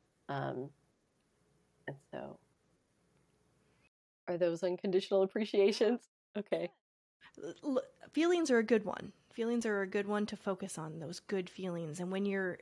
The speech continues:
Speaker 2: appreciating them, you can actually start to feel them. And so that is raising your vibration and putting you in a better state. So even in those moments where you're not feeling that way naturally, that's something that you can do. You can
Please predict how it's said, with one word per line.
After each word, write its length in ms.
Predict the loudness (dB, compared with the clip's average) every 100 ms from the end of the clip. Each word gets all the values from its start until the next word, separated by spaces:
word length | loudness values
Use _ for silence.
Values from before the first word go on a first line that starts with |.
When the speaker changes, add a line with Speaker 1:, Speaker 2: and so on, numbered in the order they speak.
| -10
Speaker 2:
appreciating 720 | -4 -2 -2 0 0 0 -2
them, 320 | -4 -6 -8 -12 _ _ _ _ _ -20 -20 _
you 100 | -12
can 140 | -6 -2
actually 340 | -2 -2 -8
start 220 | -6 -8
to 80 | -8
feel 340 | -10 -6 -6 -6
them. 300 | -10 -14 -18 _ _ _ _ _ -10
And 120 | -8
so 140 | -8
that 300 | -6 -4 -4 -6
is 160 | -12 -6
raising 300 | -6 -4 -6
your 100 | -6
vibration 680 | -6 -8 -8 -10 -10 -12 -16 _ -16
and 120 | -16
putting 320 | -10 -6 -4 -4
you 100 | -4
in 100 | -6
a 40 |
better 260 | -8 -10 -10
state. 520 | -10 -10 -12 -14 -20 -20 -20 -20 -20
So 240 | -8 -4 -2
even 300 | -2 0 2
in 280 | 2 2 0
those 240 | -2 -2 -2
moments 500 | 0 0 -2 -4 -6
where 380 | -4 -2 -4 -8 _
you're 160 | -12 -6
not 260 | -4 -4 -4
feeling 260 | -4 -2
that 120 | -4
way 140 | -4 -2
naturally, 640 | -2 -4 -6 -10 -10 -14 -10
that's 180 | -10 -4
something 240 | -4 -2
that 120 | -2
you 100 | -4
can 180 | -4 -4
do. 240 | -2 -4 -6 -14 _ _
You 100 | -12
can 220 | -6 -4